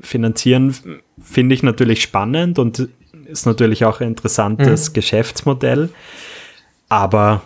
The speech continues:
Speaker 1: ganz ehrlich, für mich überhaupt nichts. Also Early Access Spiele spiele ich einfach nicht.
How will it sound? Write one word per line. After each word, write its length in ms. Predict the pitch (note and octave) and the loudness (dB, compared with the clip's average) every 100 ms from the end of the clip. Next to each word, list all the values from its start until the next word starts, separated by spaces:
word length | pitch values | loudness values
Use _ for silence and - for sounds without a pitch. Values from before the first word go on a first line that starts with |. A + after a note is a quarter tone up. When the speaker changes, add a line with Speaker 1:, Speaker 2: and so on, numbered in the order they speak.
| _ _ | _ _
Speaker 1:
ganz 220 | G#2+ G2+ - | -4 -2 -2
ehrlich, 560 | F2+ G2 G#2 - - _ G2 G2+ _ - - | 0 0 0 -2 -12 _ -18 -18 _ -20 -18
für 180 | - A2 | -2 2
mich 260 | G#2 G2+ | 2 2
überhaupt 540 | - G#2+ A2 G2 - - | -2 0 2 0 -2 -6
nichts. 240 | A2 - | -6 -4
Also 220 | G2+ G2+ F#2+ | -4 -4 -4
Early 300 | - G2 G#2 | -2 0 0
Access 400 | G2 G2 - G#2+ | -2 -2 0 0
Spiele 420 | - - G2+ G2 | -2 -2 -2 0
spiele 340 | F#2 - G2+ G2+ | -2 -4 0 0
ich 140 | - | -2
einfach 380 | G2+ F#2+ G#2+ - | -6 -6 -8 -6
nicht. 320 | A2+ - - | -6 -8 -12